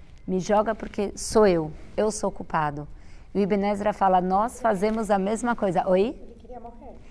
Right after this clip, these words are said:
Speaker 1: Ele queria morrer, que a gente vai falar no final, que ele até pede pra morrer. Mas o Ibn Ezra, ele fala assim, Nós também, às vezes a gente prefere optar por somos ruim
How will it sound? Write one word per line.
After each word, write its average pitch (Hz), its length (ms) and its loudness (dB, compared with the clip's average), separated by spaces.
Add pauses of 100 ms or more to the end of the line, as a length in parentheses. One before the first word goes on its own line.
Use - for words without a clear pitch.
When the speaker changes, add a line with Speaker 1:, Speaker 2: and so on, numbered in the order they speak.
(180)
Speaker 1:
Ele 202 120 4
queria 220 240 8
morrer, 202 420 8 (420)
que - 80 10
a 202 40 12
gente 190 220 4
vai 196 100 10
falar 202 240 10
no 202 120 6
final, 190 340 6
que - 100 -2
ele 190 60 4
até 190 160 2
pede 196 260 0
pra 185 140 -6
morrer. 180 400 -2 (400)
Mas 180 160 2
o 208 60 4
Ibn 208 260 2
Ezra, 247 240 2
ele 226 140 0
fala 214 200 2
assim, 208 220 -2
Nós 208 480 4
também, 214 520 2 (400)
às 180 180 2
vezes 254 340 4
a 247 100 6
gente 208 300 -2
prefere 226 540 4
optar 220 500 8
por 196 160 -2
somos 254 520 6
ruim 214 520 6